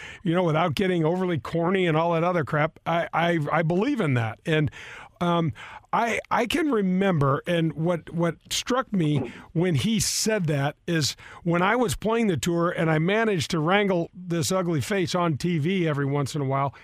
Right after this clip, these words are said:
everyone said, "You should smile more." And I'm like, "I'm out playing golf." I, they're like, Your smile is, is infectious, it's contagious, and it just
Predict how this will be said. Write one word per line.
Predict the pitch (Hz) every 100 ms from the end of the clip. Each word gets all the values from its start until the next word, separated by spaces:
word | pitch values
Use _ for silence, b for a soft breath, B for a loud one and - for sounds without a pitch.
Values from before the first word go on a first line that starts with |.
| B B -
everyone | 233 294 277 233
said, | - 214 135 B
"You | 240 302
should | - 330
smile | - 208 254 262 202
more." | 143 123 82 _ _ _ _
And | - 294
I'm | 302
like, | 285 - -
"I'm | 247
out | 294 247
playing | 254 269 220
golf." | 202 254 180
I, | 214
they're | 185 226
like, | 233 208 - B B B _ -
Your | 190 180
smile | - 170 190 208 220 226
is, | 180 156 -
is | - 180 160 135
infectious, | 143 220 220 - 220 - -
it's | 156
contagious, | - 165 131 214 214 208 - - B B -
and | 175
it | 160 -
just | 196 190